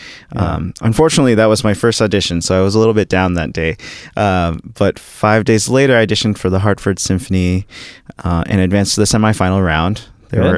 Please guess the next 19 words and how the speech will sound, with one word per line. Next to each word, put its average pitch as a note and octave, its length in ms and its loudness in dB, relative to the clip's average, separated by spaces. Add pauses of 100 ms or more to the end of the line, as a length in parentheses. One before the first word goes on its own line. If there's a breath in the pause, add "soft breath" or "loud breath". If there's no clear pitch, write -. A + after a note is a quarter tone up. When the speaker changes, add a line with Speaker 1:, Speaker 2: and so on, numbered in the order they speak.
Speaker 2:
were, - 60 -14
there F#2 140 0
were F2+ 160 0
eight G2+ 180 0
of G2 140 0
us, F#2 480 -2 (500 loud breath)
uh, F2 300 0
and G2 120 2
unfortunately, A#2+ 500 2
I G#2+ 60 4
didn't G2 180 2
make F#2+ 140 0
it G2 100 -2
to - 100 -8
the F#2 80 -2
finals, G2 440 -2
but - 200 0
I G2 100 0
learned G#2+ 680 0